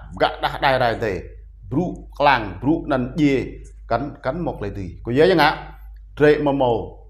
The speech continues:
thống nhất không? Ờ, ý pool này nào, ý pool tê bì rải. Ý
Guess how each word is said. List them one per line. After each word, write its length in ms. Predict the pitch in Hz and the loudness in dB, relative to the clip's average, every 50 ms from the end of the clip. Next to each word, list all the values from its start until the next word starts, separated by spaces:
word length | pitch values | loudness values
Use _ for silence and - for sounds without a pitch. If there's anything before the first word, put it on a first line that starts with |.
| - | -12
thống 180 | - - 180 185 | -8 -6 -4 -4
nhất 140 | 185 180 - | -4 -4 -4
không? 200 | - 123 123 - - - - - - - - - - - - - - - - - - | -6 -10 -10 -12 -16 -20 -20 -20 -20 -20 -20 -20 -20 -20 -20 -20 -20 -20 -20 -20 -10
Ờ, 360 | - 120 120 113 95 - - - - - - - - - - - - - - | -2 2 4 4 4 2 -2 -8 -14 -18 -20 -20 -20 -20 -20 -20 -20 -20 -16
ý 120 | - - 117 - - | -10 -10 -10 0 4
pool 180 | 175 180 190 185 | 6 6 6 6
này 140 | 185 185 175 | 4 6 6
nào, 220 | 175 156 151 - | 6 6 6 4
ý 60 | 160 - - | 0 -2 2
pool 100 | 190 185 160 | 2 4 6
tê 80 | 175 156 | 4 4
bì 140 | 117 135 | 4 4
rải. 200 | 127 120 104 87 80 - - - - - - | 4 4 4 2 0 -6 -12 -14 -20 -18 -12
Ý 100 | - 127 | -12 -6